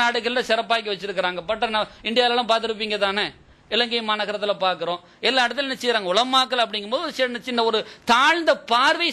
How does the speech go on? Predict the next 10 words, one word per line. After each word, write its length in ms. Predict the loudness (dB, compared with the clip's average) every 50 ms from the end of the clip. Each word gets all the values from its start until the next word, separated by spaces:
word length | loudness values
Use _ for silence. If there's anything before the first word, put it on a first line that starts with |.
| -4
சமுதாயத்துல 580 | -6 -6 -2 -2 -2 -2 -2 -6 -8 -12 -12 -12 -12
இருக்கு. 200 | -14 -18 -20 _ _ _ _ _ _ _ _ _ _ _ _ _ -20 -20 -20 -20 -20 -20 -20 -20 -20 -20 -20 -20 -20 -20 -20 -20 -20 -20 -20 -20 -20 -20 -2 2
அதே 260 | 2 4 4 4 4
சமயத்துல 500 | 2 2 2 2 0 0 2 2 2 4 4
எல்லாத்தையும் 440 | 4 4 4 2 2 -2 -2 0 2 2
உலமாக்கள்னு 600 | 2 2 2 0 0 0 -2 -2 0 0 0 0
சொல்ற 160 | 0 2 2 2 4
அளவுக்கும் 420 | 4 2 2 0 0 0 0 0 0
இல்ல. 100 | -2 -6 -14 -16 -20 _ _ _ _ _ _ _ _ _ _ _ _ _ _ -20 -20 -20 -20 -20 -20 -20 -14 -2
சில 180 | 2 2 4